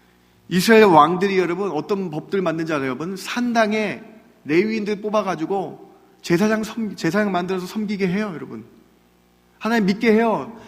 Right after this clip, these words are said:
하나님 믿게 할 뿐만 아니라 삼십 절과 삼십일 절에 세상에 갖가지 신들 데리고 와가지고, 갖가지 신들 데리고 와가지고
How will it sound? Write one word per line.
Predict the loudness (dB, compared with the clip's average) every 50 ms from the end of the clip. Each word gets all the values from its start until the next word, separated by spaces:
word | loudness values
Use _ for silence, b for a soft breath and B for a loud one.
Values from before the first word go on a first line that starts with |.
| B B B
하나님 | -6 -4 -2 -2 0 0 -2 -2
믿게 | -4 -6 -4 0 0
할 | 2 2 2 0
뿐만 | 0 2 4 4 6 6
아니라 | 6 6 6 6 6 6 6 4 2 -2 -10 -16 -18 -20 -20 -20 -20 -20 -20 _ _ _ _ _ _ _ _ _ _ _ _ _ _
삼십 | -14 -6 -4 -4 -4 -4 -4
절과 | -2 -2 0 0 0
삼십일 | 0 0 -2 -2 -2 -2 -4 -4 -2
절에 | -2 -2 -2 0 -2 -2 -6 -8 -14 -20 -20
세상에 | -16 -8 -8 -6 -6 -6 -8 -8 -10
갖가지 | -10 -12 -14 -10 -8 -8 -6 -6 -6
신들 | -8 -8 -8 -8 -6 -4 -4 -4
데리고 | -4 -4 -6 -6 -6
와가지고, | -6 -6 -6 -8 -10 -10 -10 -10 -10 -10 -12 -16 -20 _ _ _ _ _ _ b b b b b b b
갖가지 | -14 -12 -6 -4 -4 -4 -4
신들 | -6 -6 -6 -6 -6
데리고 | -6 -8 -8 -8
와가지고 | -10 -10 -10 -12 -14 -14 -14 -12 -14 -14 -16 -20 b b